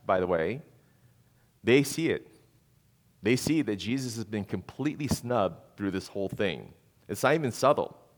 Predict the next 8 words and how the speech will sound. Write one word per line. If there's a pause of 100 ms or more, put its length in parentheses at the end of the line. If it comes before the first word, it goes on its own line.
(1600)
Simon
is
snubbing
Jesus (600)
while
the
town
prostitute